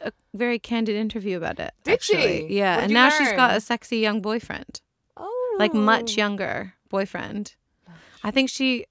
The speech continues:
Speaker 1: I think she came out the other side of that breakup
Speaker 2: Yeah.
Speaker 1: in a way that I think is maybe fairly classic and that you don't actually see reflected in the pop culture narrative, which is that the woman hurts more sooner and hurts less in the long run.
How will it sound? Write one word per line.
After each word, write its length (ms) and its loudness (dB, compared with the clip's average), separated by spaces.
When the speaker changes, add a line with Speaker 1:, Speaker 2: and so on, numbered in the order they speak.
Speaker 1:
I 80 -2
think 200 -4
she 140 -8
came 260 -4
out 300 -6
the 80 -2
other 160 -2
side 240 -2
of 60 -6
that 160 -4
breakup 520 -8
Speaker 2:
Yeah. 300 -8
Speaker 1:
in 140 -2
a 60 -2
way 120 0
that 180 0
I 80 -2
think 220 -2
is 100 -4
maybe 220 2
fairly 280 0
classic 440 -4
and 120 -10
that 80 -4
you 80 -2
don't 180 0
actually 360 -2
see 300 -6
reflected 480 -4
in 100 -6
the 80 -6
pop 240 -4
culture 320 -6
narrative, 520 -4
which 180 -8
is 120 -10
that 260 -6
the 100 -8
woman 600 -2
hurts 420 -4
more 320 -4
sooner 680 -6
and 100 -8
hurts 280 -8
less 300 -6
in 60 -8
the 80 -4
long 260 -4
run. 260 -2